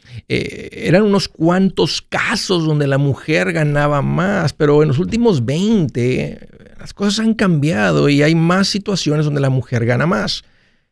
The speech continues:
Pero miren lo que sucede cuando la mujer gana más que el hombre.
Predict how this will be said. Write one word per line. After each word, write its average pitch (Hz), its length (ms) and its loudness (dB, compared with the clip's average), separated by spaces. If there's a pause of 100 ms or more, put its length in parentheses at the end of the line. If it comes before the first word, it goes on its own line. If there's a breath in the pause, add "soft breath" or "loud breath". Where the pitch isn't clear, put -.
(200)
Pero 123 160 2
miren 202 560 4
lo 175 140 -2
que 123 160 -2
sucede 175 800 -2
cuando 196 440 4
la 147 200 4
mujer 135 440 2
gana 127 380 2
más 123 320 0
que - 120 -6
el 147 120 2
hombre. 220 400 0